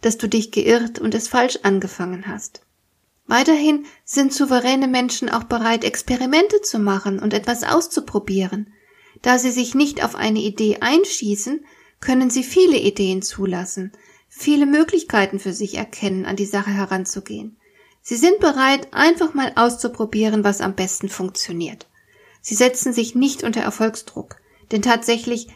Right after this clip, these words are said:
ist beinahe jede neue Idee unausgegoren. Es passiert nur sehr selten, dass eine neue Idee gleich perfekt ist.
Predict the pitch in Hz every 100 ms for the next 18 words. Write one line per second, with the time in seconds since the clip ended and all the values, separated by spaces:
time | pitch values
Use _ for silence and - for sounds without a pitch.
0 | _ 233 - 233 226 220 208 196 196 233
1 | 294 254 202 185 180 - 208 208 214 -
2 | 214 - 202 - 208 - 214 202 185 202
3 | - _ _ _ - 226 247 233 254 254
4 | 233 233 214 269 240 220 202 196 196 190
5 | 196 - 202 202 226 285 - 233 233 226
6 | 226 - _ - 214 220 - 202 - 185
7 | - - - - -